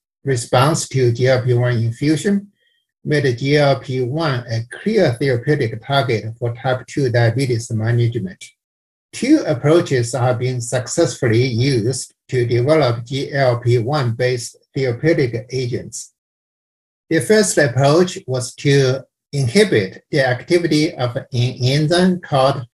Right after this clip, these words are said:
dipeptidyl peptidase four, in short D P P four.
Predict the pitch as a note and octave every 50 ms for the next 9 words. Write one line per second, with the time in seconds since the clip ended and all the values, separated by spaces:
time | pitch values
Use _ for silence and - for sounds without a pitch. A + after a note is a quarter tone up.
0 | _ _ _ _ - C#3+ B2 A#2 D3 F3 F#3 C3+ - - E3+ E3 D3 C3 A2 G2+
1 | A2+ C3+ C#3 - - E3 E3+ - C#3+ D#3 D3 C#3 - C3 A2 G#2+ G#2 - - -
2 | - _ - D#3+ D3+ A2 F2 F#2 A2+ D3 F3 - - _ _ _ C3+ C3+ A#2+ A#2
3 | - C#3+ D3+ D#3 D3 B2 A#2 A#2+ C#3+ C#3 C3+ - - B2+ B2 A#2 A#2 A#2+ A#2 A#2
4 | A#2 A#2 - C3+ A2 - -